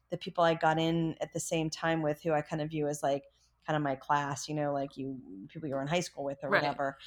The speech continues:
Speaker 1: Um, you know, I've kind of watched some of them, you know, getting that huge book deal and then the movie deal. And I'm like, "I want that, damn it."
Speaker 2: Mm-hmm.
Speaker 1: So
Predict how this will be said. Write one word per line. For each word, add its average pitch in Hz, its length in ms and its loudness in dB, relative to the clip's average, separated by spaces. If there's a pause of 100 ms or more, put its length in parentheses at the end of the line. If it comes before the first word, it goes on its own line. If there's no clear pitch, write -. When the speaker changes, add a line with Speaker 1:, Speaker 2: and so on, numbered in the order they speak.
(380)
Speaker 1:
Um, 160 380 6
you 175 140 2
know, 170 120 4
I've 156 160 4
kind 160 200 -2
of 160 60 2
watched 156 220 2
some 165 200 0
of 160 100 2
them, 160 540 4 (380)
you 180 80 0
know, 160 80 4
getting 165 380 4
that 147 240 2
huge 156 380 -2
book - 240 -2
deal 165 280 4
and 151 140 4
then 156 160 2
the 156 80 2
movie 160 360 2
deal. 151 360 0
And 147 100 0
I'm 160 120 -2
like, 175 200 -6
"I 214 80 -8
want 185 320 -14 (140)
that, - 340 -16
damn 214 260 -10
it." - 60 -10 (160)
Speaker 2:
Mm-hmm. 202 260 2
Speaker 1:
So 165 440 6